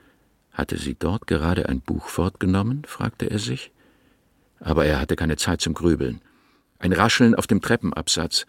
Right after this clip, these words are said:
das Geräusch von Schritten. Er lief zur Treppe, hastete hinunter, rutschte auf den Knochen aus und schlug schmerzhaft auf dem Boden auf. Er fluchte.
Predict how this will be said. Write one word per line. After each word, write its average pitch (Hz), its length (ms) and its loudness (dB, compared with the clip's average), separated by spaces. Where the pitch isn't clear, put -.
das - 160 -4
Geräusch 104 240 8
von 107 140 2
Schritten. 80 380 2
Er 95 100 0
lief 110 180 4
zur 104 140 0
Treppe, 123 400 4
hastete 131 520 4
hinunter, 107 480 4
rutschte 101 400 2
auf 110 100 -2
den 113 120 0
Knochen 127 360 0
aus 127 400 2
und - 140 -2
schlug 131 240 2
schmerzhaft 123 760 2
auf 104 100 -2
dem 101 180 0
Boden 95 300 0
auf. - 360 -4
Er - 140 0
fluchte. - 400 4